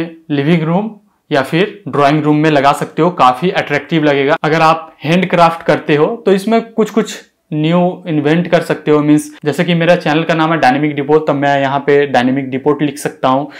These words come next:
नंबर में आप व्हाइट कलर कर सकते हो।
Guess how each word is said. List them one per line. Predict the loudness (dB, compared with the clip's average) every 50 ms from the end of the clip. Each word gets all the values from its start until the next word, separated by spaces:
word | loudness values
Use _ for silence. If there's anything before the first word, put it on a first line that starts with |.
| -14 -8 -4
नंबर | -4 -2 0 0 2 2
में | 2 0 0 -2 -4 -10 -20 -18 -4 0
आप | 0 0 0 -2 -6 -2
व्हाइट | 2 4 4 4 2 0
कलर | 0 0 2 2 2
कर | 0 -2 -2
सकते | -2 -4 -10 -8 -4 -2 0
हो। | 2 2 2 0